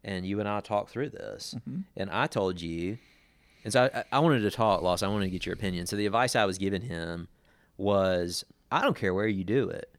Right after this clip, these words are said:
Speaker 1: Baptize him in your pool, baptize him in your bathtub, baptize him in front of friends." And Lawson's head's drifting all over the place right now. But you went and sought, uh, biblical counsel from your elder. And
Speaker 2: Mm-hmm.
Speaker 1: so what did the elder sh-, share with you?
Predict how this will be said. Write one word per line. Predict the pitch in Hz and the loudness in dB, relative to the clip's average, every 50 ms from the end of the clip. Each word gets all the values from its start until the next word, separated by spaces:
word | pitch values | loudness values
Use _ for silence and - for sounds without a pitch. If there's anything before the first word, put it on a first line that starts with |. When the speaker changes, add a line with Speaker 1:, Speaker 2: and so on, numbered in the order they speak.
| _ _ _ _ _ _ - | _ _ _ _ _ _ -2
Speaker 1:
Baptize | - 117 131 123 156 123 104 98 | 0 0 2 4 4 2 2 2
him | 98 98 | 0 -2
in | 98 | -2
your | 92 90 | -4 -4
pool, | 90 135 147 151 143 135 156 | -2 0 0 0 0 -2 -2
baptize | - 104 98 87 - 92 87 85 | 0 2 2 2 2 0 -2 -2
him | - | -2
in | 87 | -4
your | 87 87 | -2 0
bathtub, | 95 107 123 127 - - 127 123 120 117 110 98 98 | 2 2 2 2 2 2 2 2 2 2 0 0 0
baptize | 110 113 117 - 120 104 98 95 92 | 0 0 2 2 2 2 2 2 0
him | 95 90 | -2 -2
in | 90 90 90 | -4 -4 -2
front | - 95 87 | -2 -2 -2
of | 82 | -2
friends." | - 123 117 120 120 113 110 110 107 107 101 - - _ _ _ - | 0 0 2 2 2 0 -2 -2 -4 -6 -8 -10 -12 _ _ _ -2
And | 98 95 92 92 | 0 0 0 2
Lawson's | 95 104 104 - 104 95 87 | 4 4 4 2 0 -4 -4
head's | - 95 92 92 87 | -2 -2 -2 -2 -2
drifting | - 90 90 87 - 87 | -4 -4 -4 -4 -4 -6
all | 87 90 | -6 -4
over | 87 87 | -6 -6
the | 87 | -6
place | - - 92 87 - | -4 -4 -4 -4 -4
right | 92 - - | -6 -6 -4
now. | 87 92 95 85 - _ - - - - - _ - | -4 -4 -4 -6 -8 _ -20 -20 -20 -20 -14 _ -4
But | - - - | -2 0 2
you | 170 175 | 2 2
went | 156 156 151 - | 2 2 0 0
and | 117 113 107 | -4 -6 -4
sought, | - - 110 107 98 92 92 - - - _ _ _ - | -2 0 0 2 2 0 -2 -4 -12 -20 _ _ _ -2
uh, | 92 92 85 85 | 0 0 0 0
biblical | 95 104 - - - 95 | 0 -2 -2 -2 -2 -2
counsel | - - 95 92 - - 90 | -2 -2 -2 -2 -2 -6 -8
from | - 95 87 | -8 -8 -8
your | 82 85 - - | -8 -8 -6 -6
elder. | 110 120 101 - 64 65 57 - - | -6 -6 -6 -8 -8 -10 -10 -10 -4
And | 120 120 120 | -2 -2 0
Speaker 2:
Mm-hmm. | 120 107 - | 0 -2 -2
Speaker 1:
so | 85 131 113 | -2 -2 -2
what | 110 147 | -2 0
did | 123 107 95 | -2 -2 -2
the | 92 87 | -2 -2
elder | 85 90 90 87 - | -2 -2 -2 -4 -6
sh-, | - - 82 - - | -8 -8 -10 -10 -10
share | - - 90 85 80 | -10 -8 -8 -8 -8
with | 85 85 90 | -10 -12 -14
you? | 85 - - - 82 | -14 -12 -12 -12 -14